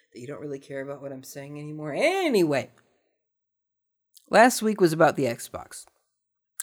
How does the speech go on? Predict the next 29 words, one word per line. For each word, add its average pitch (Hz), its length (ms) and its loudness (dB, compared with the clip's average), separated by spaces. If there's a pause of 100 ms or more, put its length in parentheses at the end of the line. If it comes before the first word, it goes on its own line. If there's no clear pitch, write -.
(140)
This 196 280 6
week, 156 320 6 (100)
Sony 156 760 2
decided 131 600 0
that 127 160 -4
now 147 580 2 (380)
was 143 180 0
a 135 60 4
good 202 340 2
time 147 480 -2 (240)
to 135 100 -10
talk 131 280 2
about 127 320 -2
the 120 180 -4
PlayStation 165 640 2
five 131 380 -2 (320)
price, 120 380 -4
since, 120 440 -6
you 135 80 -6
know, 135 100 -8
Microsoft 143 580 -2
already 151 180 0
showed 151 220 -2
their 151 100 -4
hand. 170 240 -4
They 139 60 -2
were 131 100 -2
playing 170 240 2
chicken 156 520 2